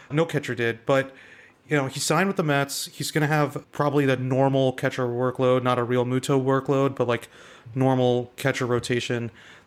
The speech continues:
But he's definitely a starting catcher next year, or this upcoming season. But the thing that I noticed the most was his launch angle. He has always been sort of a fine catcher, like, not, not the most exciting, but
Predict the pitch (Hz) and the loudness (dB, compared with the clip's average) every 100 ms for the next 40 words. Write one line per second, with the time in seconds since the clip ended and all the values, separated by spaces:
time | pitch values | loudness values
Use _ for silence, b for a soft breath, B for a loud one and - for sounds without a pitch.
0 | _ 135 131 143 147 147 147 143 123 135 | _ -2 0 0 0 0 0 -2 -2 -2
1 | 127 123 120 - 123 120 117 B B B | -2 -2 -4 -4 -2 0 -2 B B B
2 | B B _ 131 123 127 - - - 123 | B B _ 0 0 -2 -4 -6 -4 -4
3 | 117 - 123 117 117 110 B B B B | -4 -6 -6 -4 -6 -10 B B B B
4 | - 127 143 196 208 170 143 143 143 143 | -4 -2 0 0 2 2 2 2 2 0
5 | 123 120 131 127 120 - - - 127 - | -4 0 2 2 0 -4 -8 -2 -2 -2
6 | 127 113 117 117 123 117 117 113 120 120 | -4 -6 -4 -2 -2 -2 -6 -8 -8 -10
7 | 120 135 - 170 175 170 170 160 B B | -12 -16 -8 -6 -2 0 -2 -4 B B
8 | B B B B B B _ _ - 131 | B B B B B B _ _ -6 -4
9 | 147 151 170 180 165 147 151 139 127 - | 0 2 2 2 0 0 0 0 -2 -4
10 | 120 127 131 139 139 131 - 143 147 131 | -2 0 0 -2 -2 -2 0 0 0 -2
11 | 123 131 147 - 139 139 147 143 127 143 | -2 -2 -4 -6 -2 -2 0 -2 0 0
12 | 151 143 - 131 135 139 127 | 0 -4 -2 -2 -2 -4 -6